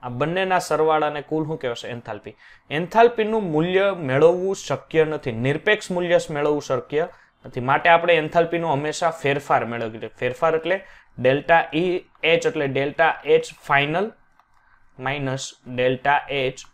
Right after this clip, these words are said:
ઇનિશિયલ. ઓકે, ઇનિશિયલ એટલે થશે શરૂઆતનું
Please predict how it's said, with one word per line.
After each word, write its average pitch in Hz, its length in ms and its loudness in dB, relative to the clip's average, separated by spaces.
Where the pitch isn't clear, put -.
ઇનિશિયલ. 113 540 -8
ઓકે, 220 160 -8
ઇનિશિયલ 165 480 0
એટલે 160 200 0
થશે 160 300 -2
શરૂઆતનું 160 760 -4